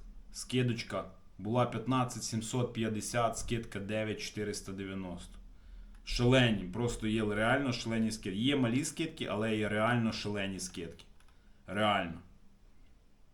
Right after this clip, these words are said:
Вон. Платформа коштувала п'ятнадцять тисяч, зараз коштує дев'ять дев'ятсот. Вибирати вам, друзі, це був мій топ п'ять для вас риболовних магазинів.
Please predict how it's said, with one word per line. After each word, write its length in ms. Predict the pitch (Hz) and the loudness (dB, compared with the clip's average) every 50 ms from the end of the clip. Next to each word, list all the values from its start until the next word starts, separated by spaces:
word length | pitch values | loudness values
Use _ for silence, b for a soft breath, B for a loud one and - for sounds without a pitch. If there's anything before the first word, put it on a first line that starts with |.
| - - - - - - - - - - - - | -20 -20 -20 -20 -20 -20 -20 -20 -20 -20 -12 -4
Вон. 340 | 98 110 113 113 107 90 85 90 - - - - - - - - - - - - - - - - - - - - - - - - | 0 2 4 4 4 2 -2 -6 -10 -16 -20 -20 -20 -20 -20 -20 -20 -20 -20 -20 -20 -20 -20 -20 -20 -20 -20 -20 -20 -20 -14 -8
Платформа 720 | - 117 120 120 - - 135 139 139 131 123 95 87 - 85 - - | -4 -2 -2 -2 0 2 6 8 8 8 8 6 2 -4 -8 -6 -2
коштувала 540 | 117 123 123 120 - 120 113 110 104 98 | 0 0 0 0 0 0 0 0 0 0
п'ятнадцять 640 | 92 - 107 104 - 127 135 139 131 131 131 113 113 | -2 -4 -4 -2 0 0 2 2 0 -2 -2 -4 -2
тисяч, 320 | 120 120 117 - - 104 92 | -2 -2 -2 -2 -4 -4 -4
зараз 360 | 92 101 104 101 95 - - | -2 -2 -2 -2 -2 -2 -2
коштує 360 | 113 113 107 - - 101 92 | -2 -2 -2 -2 -4 -4 -2
дев'ять 320 | 95 104 104 104 101 95 | -2 -2 -2 -2 -2 -2
дев'ятсот. 580 | 90 95 90 95 87 90 - - 90 76 - - - - - - - b b b b b b b b b b b b b b b b b b b b b b b b b b b b - - - - - - - - - - _ _ - - - | -2 -2 -2 -2 -4 -4 -4 -6 -6 -6 -8 -8 -8 -8 -8 -8 -10 b b b b b b b b b b b b b b b b b b b b b b b b b b b b -20 -20 -20 -20 -20 -20 -20 -20 -20 -20 _ _ -20 -12 -4
Вибирати 580 | 101 120 120 120 139 - 160 151 147 - 139 | 0 2 4 6 8 10 10 8 8 6 4
вам, 360 | 127 123 135 143 147 147 143 | 4 4 6 6 6 6 6
друзі, 320 | 135 139 139 135 120 117 113 | 4 4 2 2 2 0 0
це 180 | 113 - 123 | 0 2 4
був 180 | 123 120 120 117 | 4 6 6 6
мій 240 | 117 127 131 123 107 | 8 8 8 8 6
топ 560 | - - - - 139 127 117 - - - - | 4 0 4 6 8 8 6 6 2 -6 -6
п'ять 440 | - 110 117 123 120 107 104 92 92 | 0 2 4 6 6 6 4 2 -2
для 220 | 98 107 107 107 | 0 2 2 2
вас 420 | 104 107 113 107 98 95 - - 101 | 4 4 2 2 2 2 0 -2 -4
риболовних 680 | 104 104 104 107 110 110 107 95 98 95 90 92 95 | -2 -2 0 0 2 2 2 0 0 -2 -4 -6 -6
магазинів. 680 | 98 98 92 92 101 98 104 120 127 139 139 135 131 | -6 -6 -6 -6 -6 -2 0 2 2 2 2 0 -2